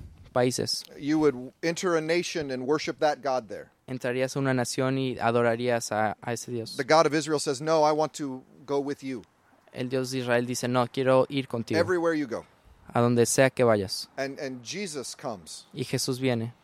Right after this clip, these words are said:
Speaker 2: to hang out with us,
Speaker 1: para
Speaker 2: right?
Speaker 1: estar con nosotros.
Speaker 2: And make it so we can hang out with God.
Speaker 1: Y hacerlo para que nosotros podamos estar con Dios.
Speaker 2: So,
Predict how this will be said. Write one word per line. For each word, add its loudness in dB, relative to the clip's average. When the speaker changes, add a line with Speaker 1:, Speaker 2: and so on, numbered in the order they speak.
Speaker 2:
to -8
hang -4
out 0
with -4
us, -8
Speaker 1:
para 4
Speaker 2:
right? 2
Speaker 1:
estar 6
con 2
nosotros. -2
Speaker 2:
And -12
make -4
it -8
so -6
we -6
can -12
hang -10
out -6
with -10
God. -6
Speaker 1:
Y -2
hacerlo 0
para 0
que -6
nosotros -4
podamos 0
estar -2
con -4
Dios. -6
Speaker 2:
So, -2